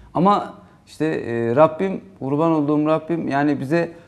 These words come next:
o arenada dualarımızı kabul etti. E,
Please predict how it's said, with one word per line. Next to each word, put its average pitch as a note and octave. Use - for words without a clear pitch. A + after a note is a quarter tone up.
o E3+
arenada C#3+
dualarımızı D3+
kabul D#3
etti. -
E, G2+